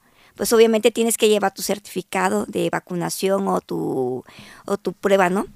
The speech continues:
P C R. Y obviamente el, el turismo cambió, este, la industria cambió, y los hoteles cambiaron,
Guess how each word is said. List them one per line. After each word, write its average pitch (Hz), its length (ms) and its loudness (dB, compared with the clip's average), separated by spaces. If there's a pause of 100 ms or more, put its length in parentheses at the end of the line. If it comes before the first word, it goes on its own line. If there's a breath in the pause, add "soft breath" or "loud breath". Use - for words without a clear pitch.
(260)
P 190 140 -4
C 190 160 0
R. 190 260 0 (420 loud breath)
Y 247 380 8
obviamente 262 640 8
el, 254 100 4
el 214 180 4
turismo 240 380 0
cambió, 220 640 2 (500)
este, 208 680 4
la 226 100 2
industria 226 540 2
cambió, 185 580 6 (440 soft breath)
y - 80 -4
los 240 180 6
hoteles 233 380 4
cambiaron, 202 640 4